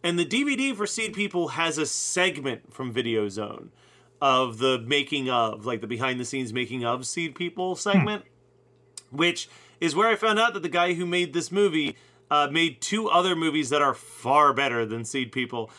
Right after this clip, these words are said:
Speaker 1: Uh, he made Demonic Toys, which he shot and literally shot and then went right into Seed People. So they both came out the same year. Uh, and then he also made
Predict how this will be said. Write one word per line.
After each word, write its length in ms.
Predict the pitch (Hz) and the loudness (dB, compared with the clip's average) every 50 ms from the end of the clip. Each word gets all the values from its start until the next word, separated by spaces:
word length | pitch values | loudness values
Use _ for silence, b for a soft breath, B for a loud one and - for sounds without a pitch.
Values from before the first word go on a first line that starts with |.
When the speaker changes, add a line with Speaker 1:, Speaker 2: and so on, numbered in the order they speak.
| B B B B 147 | B B B B 4
Speaker 1:
Uh, 240 | 147 143 139 139 | 4 6 6 4
he 220 | 135 127 120 156 151 | 2 -2 -2 -2 0
made 240 | 151 156 156 143 117 | 2 2 2 2 2
Demonic 440 | 147 139 139 143 160 185 190 - | 0 4 4 4 4 4 2 -4
Toys, 520 | - - 156 143 143 139 139 131 - - - _ _ | -2 2 4 4 4 2 0 -2 -6 -8 -10 _ _
which 220 | - 151 151 - | -2 -2 -2 0
he 160 | - 160 151 | 0 -2 -2
shot 400 | 123 - - 160 156 156 151 - - _ _ | -2 0 2 4 4 4 4 0 -6 _ _
and 400 | - 151 147 147 139 139 135 135 - _ _ - | -2 -2 -2 0 -2 -4 -6 -8 -10 _ _ -8
literally 440 | 143 147 175 180 185 180 170 165 139 | 0 2 4 4 4 4 4 2 0
shot 440 | - - - 180 180 185 180 - - _ b b b b b b b b - | 0 0 2 4 6 6 4 2 -4 _ b b b b b b b b 0
and 160 | 156 151 147 | 0 2 4
then 280 | 156 151 147 139 123 - - _ | 2 2 2 0 -4 -10 -10 _
went 180 | - 156 147 120 | 0 2 2 2
right 260 | 123 127 160 170 165 | 2 4 4 4 6
into 180 | 165 156 151 143 | 4 2 2 0
Seed 280 | - - 160 147 117 | 0 0 -2 -2 -2
People. 240 | - 127 110 - 113 | -2 -4 -4 -4 -4
So 100 | - 131 | -4 -2
they 140 | 131 127 131 | 0 0 0
both 260 | 117 151 160 165 160 | 2 4 2 2 2
came 240 | - - 170 156 147 | 0 0 0 2 4
out 160 | 147 147 - | 2 2 2
the 80 | - 131 | 0 -4
same 300 | - - 143 135 123 123 | 0 2 2 2 2 0
year. 320 | 127 123 120 113 107 B B B B B B B B B B B _ - | -2 0 0 -2 -4 B B B B B B B B B B B _ 2
Uh, 220 | 139 135 131 127 - - - | 4 4 4 2 0 -2 -2
and 160 | 143 139 143 | -2 0 0
then 120 | 160 170 | 0 -2
he 160 | 156 151 175 | 0 0 2
also 280 | 165 165 180 - - 220 | 2 4 2 2 2 0
made 380 | 214 202 196 190 180 175 175 | 2 2 0 0 0 -2 -2